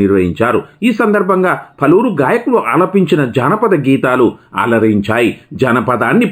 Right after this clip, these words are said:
పరిరక్షిస్తున్న కళాకారులు సోగాల వెంకటి, గాజుల రమేష్, రామిల సర్వేష్, తిప్పబత్తిని అంజయ్య, మేడి తిరుపతి, వడ్డెపల్లి సందీప్లను ఘనంగా సత్కరించారు. పిఎస్ అమరేందర్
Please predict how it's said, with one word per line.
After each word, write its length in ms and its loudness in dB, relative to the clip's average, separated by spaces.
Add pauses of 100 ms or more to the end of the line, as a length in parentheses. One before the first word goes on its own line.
పరిరక్షిస్తున్న 720 0 (380)
కళాకారులు 640 0 (300)
సోగాల 420 2
వెంకటి, 340 0 (320)
గాజుల 280 0 (120)
రమేష్, 320 0 (260)
రామిల 360 2 (100)
సర్వేష్, 340 0 (280)
తిప్పబత్తిని 800 0
అంజయ్య, 340 4 (340)
మేడి 220 2 (120)
తిరుపతి, 380 2 (240)
వడ్డెపల్లి 520 0 (140)
సందీప్లను 560 0 (380)
ఘనంగా 380 0 (120)
సత్కరించారు. 720 -2 (280)
పిఎస్ 280 2 (200)
అమరేందర్ 480 2